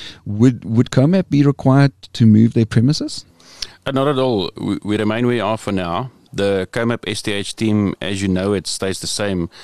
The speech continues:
Speaker 2: as well as retaining the traditional Comap South African products. In summary, we're now aligned and positioned within the Alberts Group to offer an en-,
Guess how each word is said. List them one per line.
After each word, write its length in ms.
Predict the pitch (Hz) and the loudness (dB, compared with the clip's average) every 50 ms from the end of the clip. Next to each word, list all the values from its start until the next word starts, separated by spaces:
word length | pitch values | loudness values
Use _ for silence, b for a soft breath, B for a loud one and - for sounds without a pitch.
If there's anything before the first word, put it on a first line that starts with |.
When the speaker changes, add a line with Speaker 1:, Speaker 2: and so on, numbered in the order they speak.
| B B B B B - | B B B B B -8
Speaker 2:
as 180 | - 104 90 | -8 -6 -4
well 140 | 98 101 101 | -2 -2 -2
as 140 | 110 104 - | -2 -2 -4
retaining 420 | 104 98 - 107 104 107 107 104 | -6 -6 -4 -4 -2 0 0 0
the 120 | 92 98 87 | 0 -2 -6
traditional 540 | - - 90 90 95 - - - 107 98 | -6 -8 -6 -6 -4 -4 -2 -2 -2 -2
Comap 360 | 87 _ - 101 98 98 95 90 | -4 _ -6 -4 -2 -2 -4 -4
South 180 | - 92 85 | -6 -8 -6
African 400 | - - 90 - 98 - - 87 | -6 -8 -8 -8 -8 -6 -6 -8
products. 480 | - - 104 98 90 82 _ - - - b b b b b b b b b b b b b b b _ | -4 -4 -4 -4 -6 -8 _ -12 -12 -12 b b b b b b b b b b b b b b b _
In 120 | 117 123 | -2 -2
summary, 540 | 117 - - 143 135 135 135 123 120 113 113 | -2 -2 -2 -2 -2 0 0 0 0 0 0
we're 160 | 107 104 107 | 0 0 0
now 340 | 101 101 98 98 101 101 98 - | 0 0 -2 -2 -2 -4 -4 -4
aligned 500 | - 90 90 92 98 104 104 107 104 - | -4 -4 -4 -2 -4 -2 -2 -4 -4 -4
and 220 | - 82 92 90 | -6 -6 -8 -6
positioned 520 | - 101 90 98 104 101 - - 101 95 90 | -6 -6 -4 -4 -4 -4 -4 -4 -6 -6 -4
within 380 | 92 95 95 - - 90 104 | -6 -6 -6 -4 -2 -2 0
the 160 | 107 107 - | 0 -2 -4
Alberts 340 | 80 95 104 101 104 85 - | -4 -4 -2 -2 -4 -6 -4
Group 320 | - - 98 101 98 - - | -8 -4 -2 -2 -2 -4 -4
to 120 | - 92 | -8 -6
offer 300 | - 90 95 - - 98 | -4 -6 -6 -6 -8 -6
an 80 | 95 92 | -4 -4
en-, 180 | 90 90 90 | -2 -4 -4